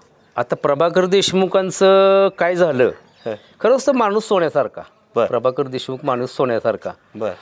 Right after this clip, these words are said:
Speaker 1: आणि जयंत पाटील आणि प्रभाकर देशमुख साहेब
Speaker 2: हां.
Speaker 1: ह्या दोघांनी राज्यकर्त्यांनी
Speaker 2: हं.
Speaker 1: मुळात ह्या टेंबूचं पाणी
Speaker 2: हां. हां.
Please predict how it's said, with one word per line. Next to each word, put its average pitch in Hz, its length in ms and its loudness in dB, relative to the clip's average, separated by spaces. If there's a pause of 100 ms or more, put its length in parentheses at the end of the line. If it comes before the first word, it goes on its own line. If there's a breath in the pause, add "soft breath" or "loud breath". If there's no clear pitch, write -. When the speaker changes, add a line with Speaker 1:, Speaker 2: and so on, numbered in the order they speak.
(220 loud breath)
Speaker 1:
आणि 208 580 2 (560)
जयंत 185 340 4
पाटील 226 380 2
आणि 220 160 0
प्रभाकर 185 640 2
देशमुख 170 420 0
साहेब 113 320 -2 (180)
Speaker 2:
हां. 113 140 -2 (1300 loud breath)
Speaker 1:
ह्या 233 360 0
दोघांनी 220 500 2
राज्यकर्त्यांनी 185 840 2
Speaker 2:
हं. 120 340 -12 (260)
Speaker 1:
मुळात 180 360 2 (100)
ह्या 202 160 2
टेंबूचं 214 600 0
पाणी 185 340 0
Speaker 2:
हां. 110 360 -10 (1000)
हां. 107 100 -8